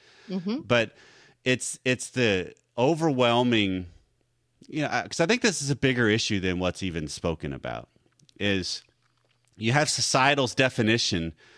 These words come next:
Speaker 2: of what a prototypical, uh, goddess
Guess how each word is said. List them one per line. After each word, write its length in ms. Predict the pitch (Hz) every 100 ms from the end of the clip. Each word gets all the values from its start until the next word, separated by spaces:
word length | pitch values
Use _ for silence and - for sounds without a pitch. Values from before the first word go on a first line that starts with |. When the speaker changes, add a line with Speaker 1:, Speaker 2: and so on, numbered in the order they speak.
| - - _
Speaker 2:
of 180 | 101 92
what 260 | 107 113 104
a 100 | 104
prototypical, 1300 | - 117 117 110 - 120 - 113 117 95 95 92 90 - - - - -
uh, 380 | 90 87 73 - - - 90
goddess 680 | 107 104 110 87 98 - -